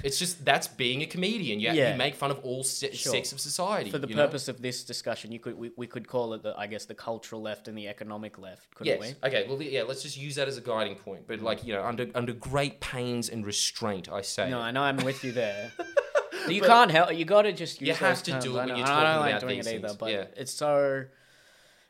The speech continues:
Speaker 2: intrinsic to the, uh, just to, to the world today, the left versus right, all that.
Speaker 1: Yes.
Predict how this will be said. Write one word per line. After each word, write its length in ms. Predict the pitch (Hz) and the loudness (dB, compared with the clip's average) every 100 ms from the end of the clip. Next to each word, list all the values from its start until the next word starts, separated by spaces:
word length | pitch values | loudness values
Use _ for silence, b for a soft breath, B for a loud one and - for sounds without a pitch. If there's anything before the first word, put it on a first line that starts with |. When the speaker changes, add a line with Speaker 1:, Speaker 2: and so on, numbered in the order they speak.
| 143 | -10
Speaker 2:
intrinsic 760 | - 165 165 156 135 123 - | -6 4 6 6 2 0 -4
to 140 | - | -8
the, 240 | 123 127 123 | -4 0 2
uh, 1300 | 117 113 113 110 113 113 113 113 113 104 107 120 | 2 0 0 0 0 0 -2 -6 -10 -14 -18 -18
just 260 | 120 127 - | -14 -12 -10
to, 180 | 131 110 | -12 -12
to 180 | - - - - - | -16 -18 -18 -20 -18
the 100 | 123 | -14
world 440 | 107 117 123 110 101 | -6 -2 0 -2 -6
today, 420 | 117 113 104 95 | -6 -4 -4 -6
the 80 | 101 | -8
left 340 | 104 107 - | -6 -8 -10
versus 320 | - 101 98 | -10 -8 -8
right, 280 | 101 98 98 | -12 -12 -12
all 120 | 107 104 | -14 -12
that. 260 | 98 98 - _ _ _ _ _ | -12 -14 -20 _ _ _ _ _
Speaker 1:
Yes. 280 | 143 131 - | -2 -2 -4